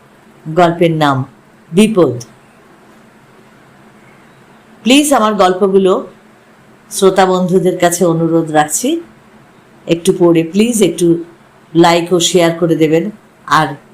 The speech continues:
যারা নতুন সাবস্ক্রাইব করেননি, প্লিজ একটু সাবস্ক্রাইব করে একটু আমার পাশে থাকবেন। আমি খুবই চেষ্টা করি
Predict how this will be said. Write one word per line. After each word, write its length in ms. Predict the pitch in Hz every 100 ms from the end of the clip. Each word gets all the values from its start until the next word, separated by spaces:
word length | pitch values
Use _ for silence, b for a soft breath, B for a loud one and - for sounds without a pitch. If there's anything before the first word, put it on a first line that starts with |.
| _ _ _ _ _ _ 147
যারা 300 | 180 170 170
নতুন 400 | 170 170 202 196
সাবস্ক্রাইব 580 | - 165 330 - 170 -
করেননি, 380 | 165 175 190 190
প্লিজ 400 | 190 226 262 226
একটু 240 | 220 190
সাবস্ক্রাইব 520 | 170 165 156 - 165 165
করে 140 | 165 151
একটু 200 | 151 160
আমার 160 | 143
পাশে 300 | 139 131 143
থাকবেন। 400 | 139 139 131 127 135 _ _ _ - _ _ - _ _ _ _
আমি 240 | 151 190 196
খুবই 320 | - 208 208
চেষ্টা 380 | 214 190 - 208
করি 380 | 208 202 233